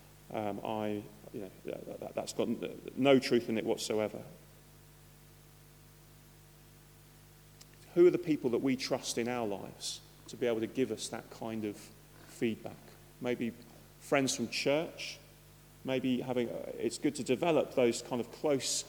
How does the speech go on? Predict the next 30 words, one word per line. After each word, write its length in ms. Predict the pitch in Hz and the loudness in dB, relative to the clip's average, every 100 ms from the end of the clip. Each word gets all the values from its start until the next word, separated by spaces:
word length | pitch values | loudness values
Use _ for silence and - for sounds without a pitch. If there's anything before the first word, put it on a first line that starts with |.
| - | -12
friendships, 600 | - 170 165 156 156 - | 4 6 6 6 4 4
maybe 220 | 151 139 | 4 6
a 20 | 127 | 4
small 300 | - 185 175 | 8 12 12
group 160 | 165 | 10
of 120 | 135 | 6
people 220 | 170 160 143 | 2 2 2
that 80 | 110 | 0
we 120 | 110 | -2
pray 400 | - 156 151 160 | -4 0 2 2
with. 260 | 160 160 - - - - - - - - - - - - - - - - - - - - - - - - - - | 0 -2 -10 -18 -20 -20 -20 -20 -20 -20 -20 -20 -20 -20 -20 -20 -20 -20 -20 -20 -20 -20 -20 -20 -20 -20 -20 -8
There's 160 | 131 113 | -6 2
a 20 | |
danger 540 | 147 151 147 135 110 - - - - | 2 4 4 4 4 0 -10 -14 -6
as 160 | 123 123 | -4 -4
Christians 480 | - 143 - 135 - | 0 0 0 -4 0
that 120 | 120 | 2
we 80 | 139 | 2
can 160 | 156 | 0
simply 340 | 135 - 190 139 | 0 0 2 0
just 200 | 147 - | 0 -2
become 280 | 143 151 135 165 | -2 -2 0 0
isolated. 600 | 147 - 107 98 104 101 | 0 -2 -2 -2 -4 0
We're 100 | 120 | 4
here 200 | 165 147 | 6 6
on 100 | 120 | 4
a 40 | |
Sunday, 640 | - - 175 170 175 180 180 - - - - - | 0 0 2 2 2 0 -2 -8 -20 -20 -16 -4
we're 120 | 120 | -4
here 440 | - 160 156 143 | 2 4 6 4